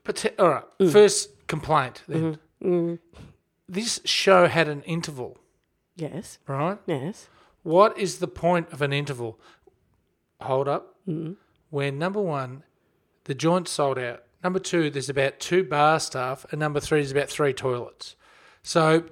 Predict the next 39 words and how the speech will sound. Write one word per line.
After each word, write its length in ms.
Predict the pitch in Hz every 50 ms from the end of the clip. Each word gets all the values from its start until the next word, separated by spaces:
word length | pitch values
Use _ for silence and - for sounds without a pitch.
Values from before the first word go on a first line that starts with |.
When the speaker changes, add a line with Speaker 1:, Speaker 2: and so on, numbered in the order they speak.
| - _ _ _ - 196
Speaker 1:
basically, 420 | 220 220 - 233 202 170 180 180 180
I'm 140 | 175 165 165
just 180 | 170 170 -
sitting 320 | - - 180 175 185 180 165
there 380 | 147 127 123 117 135 156 196 - _ _ -
Speaker 2:
Mm. 180 | 175 151 135 - -
Speaker 1:
watching 380 | 160 190 196 196 - 190 180
everyone 440 | 180 180 180 180 175 170 160 143 117 -
jamming 540 | - - 160 160 170 180 180 180 185 175 170
through. 400 | - - - 156 156 156 165 170
It 100 | 185 196
was 240 | 202 202 190 190 -
like 340 | 185 202 214 226 226 220 -
watching 600 | 185 190 208 202 202 - - 175 165 151 143 139 - - - - _ _ _ _ -
a, 1300 | - 156 151 151 151 151 151 151 147 147 143 143 139 139 139 139 135 139 139 139 139 139 143 143 143 147 147
uh, 280 | 147 143 143 143 147 139 - - - _ - - -
you 140 | - 208 185
know, 100 | 165 160 -
I 160 | - 170 175 165
don't 140 | 151 131
know, 140 | 117 110 - -
a, 160 | - 139 135 -
a 40 | 147 -
Speaker 2:
The 40 |
Speaker 1:
ham 200 | 190 - 160 180 185
Speaker 2:
cattle, 160 | 190 196 180
Speaker 1:
hock 440 | 131 156 175 160 151 - - - - -
Speaker 2:
the 100 | - 190
cattle 320 | - - 190 180 180 180
go 180 | 170 175 165 160
through 260 | - - 170 160 156
the, 100 | 151 151
Speaker 1:
being 180 | 151 190 190 180 160
Speaker 2:
oh, 40 |
no. 80 | 156 156
Speaker 1:
pushed 240 | 190 202 175 - -
through 160 | 180 175 165
a 40 | 156
strainer. 560 | - - - - 135 131 131 123 117 120 -